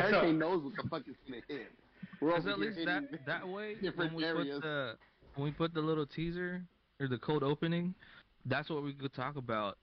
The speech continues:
Speaker 3: for the next twenty, thirty minutes or whatever.
Speaker 1: Yeah. I mean, that works.
Speaker 3: And at least that, 'cause also that way, that kinda sets us apart to where we have, like, our own little thing of what we do and whatnot, whatever.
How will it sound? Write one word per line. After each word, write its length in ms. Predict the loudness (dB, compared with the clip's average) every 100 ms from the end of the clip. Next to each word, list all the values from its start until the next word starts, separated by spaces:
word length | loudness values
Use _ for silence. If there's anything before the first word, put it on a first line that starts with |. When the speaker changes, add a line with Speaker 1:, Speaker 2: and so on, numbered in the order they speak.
| -8
Speaker 3:
for 80 | -4
the 100 | 0 0
next 480 | 0 -2 -8 -14 -18 -14 -8
twenty, 320 | 0 2 2
thirty 260 | 2 2 2
minutes 320 | 0 -2 -6 -14 -20 -20 _ _ -6
or 120 | -2
whatever. 400 | 0 -2 -4 -6 -8
Speaker 1:
Yeah. 320 | 2 2 2 -2 -10 -12 -12 -14 -18 -20 -20 _ _ _ _ _ _ -18 -18 -20 _ 2
I 80 | 6
mean, 140 | 8
that 180 | 8 8
works. 240 | 6 6
Speaker 3:
And 100 | 4
at 140 | 4 6
least 200 | 4 4
that, 160 | 0 0 -10 -20 -20 -14 -2
'cause 140 | 0 2
also 360 | 2 2 0
that 180 | 2 2
way, 200 | 2 2
that 200 | 0 -2
kinda 240 | -2 -2
sets 240 | -2 -4 -2
us 160 | -4
apart 440 | -4 -2 -2 -2 -6
to 100 | -4
where 360 | -2 -2 -2
we 140 | -4 -2
have, 200 | 0 0
like, 160 | -2 -2
our 100 | -4
own 220 | -2 0
little 200 | 0 -2 -2
thing 180 | -2 0
of 80 |
what 160 | -2 -2
we 100 | -4
do 400 | -4 -4 -4 -6 -12 _ -16 -8
and 120 | -4
whatnot, 400 | -2 -2 -4 -6
whatever. 400 | -6 -6 -6 -6